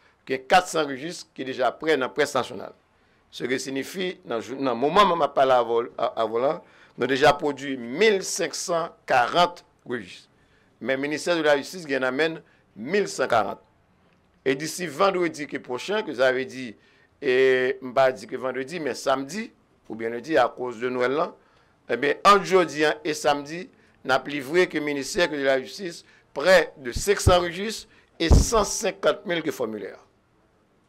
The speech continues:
La bail, cent cinquante mille formulaires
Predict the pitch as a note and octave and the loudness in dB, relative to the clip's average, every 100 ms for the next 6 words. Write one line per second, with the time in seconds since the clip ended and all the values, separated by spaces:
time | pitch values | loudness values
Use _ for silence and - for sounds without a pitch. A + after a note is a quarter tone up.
0 | _ _ _ A#2+ A#2 A2 D3 E3 F#3+ - | _ _ _ 0 0 2 2 2 0 -10
1 | _ _ _ - - A3 G#3 G3+ F#3 F3 | _ _ _ -16 2 4 4 4 2 2
2 | D#3 D3+ D#3 C#3 D#3 E3 E3+ | -6 -6 -4 0 2 2 0